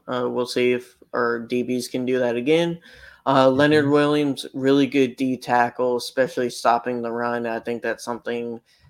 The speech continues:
Speaker 1: uh, Seattle needed, and it was a good pickup by them. Uh, uh, a lot to spend for him, but, you know, I think he'll be worth it. Like,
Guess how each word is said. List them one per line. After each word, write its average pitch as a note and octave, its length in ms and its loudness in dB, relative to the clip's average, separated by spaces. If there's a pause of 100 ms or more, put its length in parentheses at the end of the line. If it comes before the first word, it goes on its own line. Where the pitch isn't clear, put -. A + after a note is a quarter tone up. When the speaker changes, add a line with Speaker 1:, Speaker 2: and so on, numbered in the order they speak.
(160)
Speaker 1:
uh, B2 140 -4
Seattle A#2 640 -2
needed, A#2 540 -4
and A2+ 240 -4
it A#2 160 -8
was A#2+ 180 -6
a A#2+ 80 -2
good A#2+ 200 -2
pickup B2 340 2
by A#2 220 2
them. A#2 280 -4 (560)
Uh, A#2+ 500 4 (1700)
uh, A#2 360 2 (360)
a C3+ 60 0
lot D#3 420 6
to F#3 80 -2
spend G3+ 440 -4
for G3+ 240 -4
him, G#3 320 -4
but, E3 300 4
you D#3 80 -4
know, D3 340 0
I E3+ 120 2
think G3 240 -4
he'll C#3+ 140 2
be A#2 160 0
worth A2+ 300 -4
it. A2+ 240 -2
Like, A2+ 320 -4